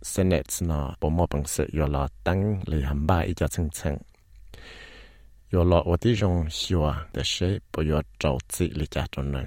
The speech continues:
Lì ba nọ để mà khuyên tao xa là bị impeachment này. Vì đó có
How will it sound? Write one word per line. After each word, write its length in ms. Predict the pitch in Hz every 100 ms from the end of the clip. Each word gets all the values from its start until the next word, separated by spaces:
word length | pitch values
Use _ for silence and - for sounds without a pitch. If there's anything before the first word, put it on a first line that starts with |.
| 85 - - -
Lì 140 | 82 71 -
ba 180 | 82 82
nọ 180 | 98 71
để 60 | -
mà 100 | 71 65
khuyên 260 | - 67 67
tao 280 | - 69 71 - -
xa 480 | - - 80 67 67
là 180 | 73 67 - -
bị 300 | 98 104 107 -
impeachment 680 | 69 - 87 - 69 69
này. 180 | 67 62 - - - - _ - - - - - - - - - - - - - - - - - - -
Vì 180 | 85
đó 100 | 80 87
có 140 | 95